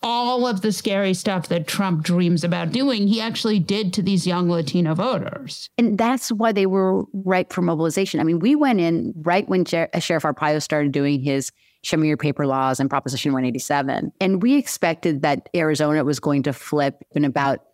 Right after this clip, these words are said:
Speaker 2: twelve, thirteen years. It flipped in eight. In twenty twenty, we registered thirty-two thousand folks. Of those, nineteen thousand were first-time voters, Molly. The appetite of young voters in Arizona cannot be underestimated.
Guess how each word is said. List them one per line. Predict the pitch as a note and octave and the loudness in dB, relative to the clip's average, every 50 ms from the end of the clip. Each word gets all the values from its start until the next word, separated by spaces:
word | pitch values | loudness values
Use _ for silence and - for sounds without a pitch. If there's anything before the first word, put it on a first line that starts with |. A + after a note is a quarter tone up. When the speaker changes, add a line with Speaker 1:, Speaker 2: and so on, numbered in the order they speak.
| _ _ _ _ - | _ _ _ _ -8
Speaker 2:
twelve, | - - E3 D#3+ D#3+ D3 | -2 0 0 2 0 -2
thirteen | - - - D3 - - - D3 C#3 D3 | -2 -4 -4 -4 -4 -2 -2 0 2 2
years. | D#3+ E3 D3+ C#3 - _ _ _ _ - | 2 2 0 0 -2 _ _ _ _ -4
It | G3 G3 - | -4 -4 -4
flipped | - - - G#3+ A3+ A3 - - | -6 -4 -2 -2 0 -2 -2 -4
in | F#3+ F3+ - | -4 -4 -2
eight. | - C#3 C3 G2 - - - - - _ _ _ _ | 0 -2 -2 -2 -2 -6 -12 -20 -20 _ _ _ _
In | G#3+ G#3 G3 G3+ | 0 0 0 0
twenty | - - - A#3+ A3+ A3+ G#3+ | -2 -4 -2 0 2 2 0
twenty, | - - G3 F#3 F#3+ F#3+ E3+ | 0 0 0 2 2 2 2
we | D3+ E3 F#3 F3 | 2 2 2 2
registered | D#3+ D#3+ D#3 F3+ E3+ - - E3 D3+ C3 | 2 0 0 -2 -2 -2 -2 -2 -2 -2
thirty-two | - D#3+ D3+ D#3 D3 - D#3 C#3 | -2 0 0 0 0 0 -2 -2
thousand | - C#3+ C#3 C#3+ - C#3+ C3+ C3 | 0 0 0 0 0 -2 -2 -2
folks. | - C#3+ C#3 D3+ G3 G3 - - _ | -2 0 0 0 -2 -4 -6 -6 _
Of | F3+ E3+ | -2 0
those, | E3 F#3+ F3+ - E3+ | 2 0 0 2 2
nineteen | D#3+ D#3 F3 F3+ - - G#3+ F#3+ | 2 2 2 2 0 0 0 0
thousand | - D3 D3+ D#3+ D#3 D3+ | 2 0 0 2 2 0
were | D3 C3 | 0 0
first-time | - - A2 - - - C#3 C3 | -2 -4 -4 -4 -2 -2 -2 0
voters, | B2 C#3+ C#3 C3 B2+ B2+ - | 0 0 0 0 -2 -2 -2
Molly. | C3 B2 A#2 A2 G#2+ B2+ - - _ _ _ | -2 0 0 0 -2 -2 -4 -6 _ _ _
The | - F#3 G3 G3 _ - | -2 -2 -2 -2 _ -4
appetite | D#3+ E3 - - G3 G3+ - - D#3+ - - - - _ _ _ _ - | -4 -2 -2 -2 -2 -2 -4 -4 -4 -4 -4 -6 -8 _ _ _ _ -4
of | F3 D3 - | -4 -2 -2
young | D#3+ D#3+ - | -2 -2 -2
voters | - D#3+ D#3 D3+ D#3 - | 0 0 0 0 0 -2
in | - - | -2 -2
Arizona | C#3+ D3 C3+ - - - - - E3 E3+ E3+ - | -2 -2 -4 -6 -12 -20 -14 -10 -8 -8 -8 -6
cannot | - - F3 D3+ D3 D#3 D#3 D3+ D#3 - - - | -2 0 2 2 4 4 2 2 0 0 0 0
be | D#3 - - | 0 0 0
underestimated. | D3 D#3 D3 C#3 C#3+ C3+ C3 - - - D3 C#3+ C3+ - - - - G#3 G3+ | 0 0 0 0 0 0 -2 -2 -4 -4 -2 -2 -2 -2 -2 -2 -2 -2 -4